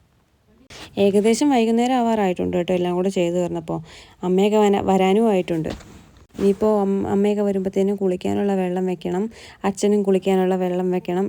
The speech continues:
ഇതൊക്കെ തന്നെ അടുത്ത പണി. പിന്നെ സെറ്റിയുടെ കവർ കൊണ്ട് അലക്കിയിട്ടുണ്ടായിരുന്നല്ലോ, ഇതിപ്പോൾ വേറെ ഒരെണ്ണം വിരിച്ചിട്ടേ. ഇതിപ്പോൾ അധിക നേരത്തേക്കൊന്നും ഇതുപോലെ കിടക്കുകയൊന്നുമില്ല, എല്ലാം വലിച്ച് താഴോട്ടിടും. എന്നാലും വിരിച്ചിടാനുള്ള വൃത്തിയായിട്ട് വിരിച്ചിട്ടു കേട്ടോ.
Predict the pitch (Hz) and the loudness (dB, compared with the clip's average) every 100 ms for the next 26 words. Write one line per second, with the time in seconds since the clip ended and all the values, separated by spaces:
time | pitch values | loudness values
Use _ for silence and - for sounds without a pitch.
0 | 196 190 190 175 175 196 196 185 165 160 | -2 -2 -4 -2 0 0 0 -2 -4 -6
1 | - - - _ - 202 208 185 - 202 | -12 -20 -20 _ 0 0 2 0 -2 -4
2 | 220 208 196 214 208 196 175 - 190 175 | -2 0 0 0 0 0 -4 -6 -4 -4
3 | 170 175 170 170 170 170 190 190 180 180 | -4 -4 -4 -4 -6 -6 -4 -2 -2 -2
4 | 196 185 185 190 180 175 - 160 160 170 | -2 -2 -4 -4 -4 -6 -6 -10 -6 -6
5 | 202 _ - - - 175 202 233 208 208 | -6 _ -20 -20 -12 -6 -2 -2 0 0
6 | 226 226 226 240 247 247 247 220 220 214 | 0 0 -2 -2 0 -2 -2 -2 -2 0
7 | 220 208 185 - 190 185 170 175 170 196 | 0 -2 -4 -4 -4 -2 -2 -4 -2 0
8 | 202 190 180 190 175 175 170 165 165 - | 2 0 -2 -4 -2 -2 -4 -6 -8 -12
9 | _ _ _ _ - - 196 196 226 226 | _ _ _ _ -10 -2 2 4 4 4
10 | 233 262 254 247 247 262 240 233 220 220 | 2 -2 0 0 0 -2 -2 -2 -2 0
11 | 208 180 180 165 165 165 | -2 -4 -10 -8 -6 -6